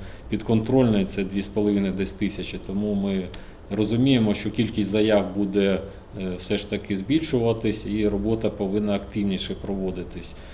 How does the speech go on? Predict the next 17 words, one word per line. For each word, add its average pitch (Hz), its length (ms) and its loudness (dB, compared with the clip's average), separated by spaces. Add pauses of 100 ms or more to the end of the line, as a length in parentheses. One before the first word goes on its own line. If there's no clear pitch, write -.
(180)
Але 123 380 4
мешканці 110 840 2 (800)
території, 107 640 4 (440)
які 104 260 -4
знаходяться 107 680 -2 (120)
близько 110 320 -2
лінії 107 300 0
фронту, 151 500 -2 (360)
вони 113 260 2
на 110 120 2
сьогодні 110 460 0
не 107 140 2
поспішають 101 680 -2
подавати 104 560 0
ці 104 180 -6
заявки, 120 580 0
бо 98 340 2